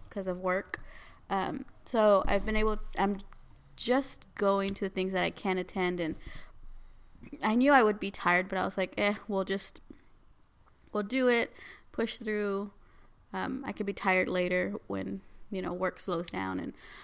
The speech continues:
all of these wedding things are over. So I was in town for that, and then in town for San Antonio for work the following week,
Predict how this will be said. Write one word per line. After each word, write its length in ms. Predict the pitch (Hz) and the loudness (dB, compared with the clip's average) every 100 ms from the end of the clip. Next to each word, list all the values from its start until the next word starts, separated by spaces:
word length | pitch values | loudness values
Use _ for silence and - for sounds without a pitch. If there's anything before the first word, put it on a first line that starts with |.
| - - - | -20 -14 4
all 140 | 214 | 6
of 100 | 202 | 6
these 200 | 185 190 | 4 -4
wedding 300 | 202 190 185 | -2 0 0
things 240 | 190 190 190 | 0 0 2
are 120 | 190 | 2
over. 360 | 185 180 185 180 | 2 2 0 -2
So 580 | - 196 180 175 180 285 - - - - - - - - - - - | -2 0 2 0 -2 -6 -16 -18 -20 -20 -20 -20 -20 -20 -20 -20 -4
I 280 | 202 190 | -2 0
was 360 | 190 196 196 - | 0 -2 -2 -6
in 220 | - 214 | -6 -4
town 260 | 226 247 247 | -2 -2 -2
for 140 | 302 | -2
that, 380 | 247 185 190 202 - | 0 2 2 0 -4
and 200 | 208 196 | -2 0
then 560 | 190 185 180 180 190 - - - | 2 2 0 -2 -4 -8 -14 -8
in 160 | 196 | -6
town 440 | 190 208 196 202 208 | -4 -2 -2 -2 -6
for 100 | 240 | -6
San 160 | 226 220 | -2 -2
Antonio 300 | 226 233 233 | -2 -2 -2
for 160 | 247 294 | -2 0
work 480 | 208 220 - - - - - - - - - - - - - - | 2 0 -2 -16 -18 -20 -20 -20 -20 -20 -18 -18 -18 -20 -20 -10
the 100 | - | -8
following 720 | 202 190 185 190 190 196 208 208 - 202 | -4 0 2 2 -2 -4 -8 -10 -12 -12
week, 580 | 196 180 208 - - - | -8 -8 -8 -10 -14 -14